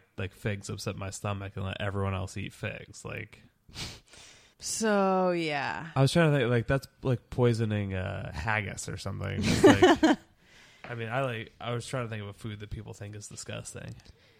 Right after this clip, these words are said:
Speaker 2: So, um, yeah, I'm, I'm just kinda surprised, I guess, that that wasn't bothering you, 'cause that really
Speaker 1: I thought it was
Speaker 2: was, like,
Speaker 1: weird, but
Speaker 2: an
Speaker 1: I didn't
Speaker 2: underlying tension for me throughout,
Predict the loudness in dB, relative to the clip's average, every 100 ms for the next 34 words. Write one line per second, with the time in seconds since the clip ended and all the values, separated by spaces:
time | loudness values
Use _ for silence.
0 | _ _ _ _ _ -4 -2 0 0 -2
1 | -2 2 2 2 -2 -6 -8 -8 -8 -6
2 | -6 -6 -8 -8 -8 -6 -8 -8 -10 -10
3 | -12 -12 _ _ _ _ _ _ _ -2
4 | 0 0 -2 -6 -8 -8 -6 -4 -6 -8
5 | -10 -10 -10 -6 0 0 0 -4 -6 -2
6 | -2 -2 -2 -8 _ 2 4 4 2 2
7 | 2 2 2 4 2 2 2 4 4 4
8 | 2 2 0 -2 -4 -8 -6 -4 -4 -8
9 | -8 -10 -10 -10 -10 -10 -10 -8 -6 -8